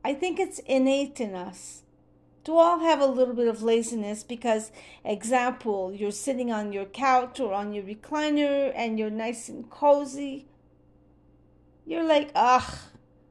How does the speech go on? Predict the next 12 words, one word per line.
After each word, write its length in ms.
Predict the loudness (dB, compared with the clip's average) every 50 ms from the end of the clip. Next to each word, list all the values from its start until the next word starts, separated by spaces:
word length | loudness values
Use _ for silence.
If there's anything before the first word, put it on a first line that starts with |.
| _ _ _ _ _ _ _ _ _ -8
you 120 | -4 -2
know 180 | 2 2 4 4
what? 380 | 4 2 2 0 -2 -6 -14 -18
Screw 440 | -16 -16 -14 -6 -2 0 0 2
that 260 | 4 2 2 0 0 4
working 460 | 6 6 6 6 4 -2 -2 0 0
out. 180 | 0 0 0
I'm 140 | 0 -2 -2
gonna 180 | 0 0 0 -2
keep 320 | -4 -4 -6 -6 -4 -2
watching 440 | 0 0 0 0 -2 -8 -8 -8 -8
Netflix." 760 | -8 -8 -10 -12 -14 -18 -16 -16 -16 -16 _ -20 -20 -20 -20